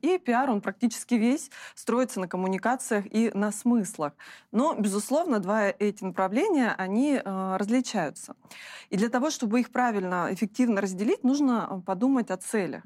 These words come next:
На какие цели направлен маркетинг и на какие у нас работает пиар. И здесь мы можем увидеть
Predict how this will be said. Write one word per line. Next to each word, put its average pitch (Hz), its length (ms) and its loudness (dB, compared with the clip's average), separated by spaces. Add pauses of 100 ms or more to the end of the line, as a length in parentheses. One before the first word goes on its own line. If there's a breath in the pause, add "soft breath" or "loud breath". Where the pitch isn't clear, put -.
(140)
На 196 300 -2
какие 226 280 0
цели 202 320 0
направлен 175 640 -4
маркетинг 165 640 -6
и 392 180 0
на 240 120 2
какие 226 340 0
у 226 80 4
нас 240 240 0 (360 loud breath)
работает 226 520 0
пиар. 220 140 0 (300)
И 202 60 -2
здесь 269 280 -2
мы 240 100 2
можем 220 360 2
увидеть 311 500 0